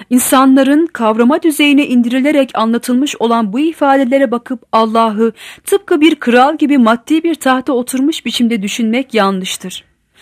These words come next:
Zira o hiçbir şeye benzemez. İnsanın hatırına gelen her benzetmeden yücedir.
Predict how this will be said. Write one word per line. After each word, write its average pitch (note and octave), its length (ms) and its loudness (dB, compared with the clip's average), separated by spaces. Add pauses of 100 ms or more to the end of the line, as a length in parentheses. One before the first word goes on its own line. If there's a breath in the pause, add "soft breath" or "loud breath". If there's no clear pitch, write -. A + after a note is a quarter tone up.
(240 loud breath)
Zira G3+ 560 0
o A3 260 0 (160 soft breath)
hiçbir D#4 400 -2
şeye C#4 300 4
benzemez. G3 760 0 (600 loud breath)
İnsanın F4+ 480 4
hatırına A#3+ 520 0
gelen D#4+ 380 2
her C#4 260 2
benzetmeden A3+ 800 2
yücedir. F#3 580 -4